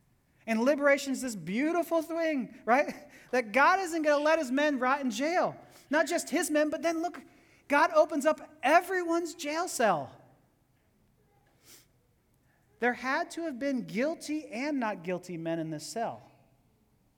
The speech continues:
And he still opens up everyone's jail.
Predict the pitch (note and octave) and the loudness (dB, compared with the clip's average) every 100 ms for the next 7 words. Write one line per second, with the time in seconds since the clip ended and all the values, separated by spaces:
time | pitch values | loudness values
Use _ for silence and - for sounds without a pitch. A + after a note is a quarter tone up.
0 | _ _ _ G4 _ _ _ _ _ _ | _ _ _ _ _ _ _ _ _ _
1 | _ - A#3+ B3 C4 C4+ - - D#4 E4 | _ 0 2 2 -4 -4 -6 -4 -4 0
2 | C#4 D4 C#4+ C4+ B3 - - G#3+ D#4 D4 | -2 0 -4 -4 -6 -10 2 4 4 2
3 | D4+ D4 C4+ C4 A#3 E3 G#3 A3+ C3+ | -4 -4 -4 -4 -6 -8 -8 -6 -8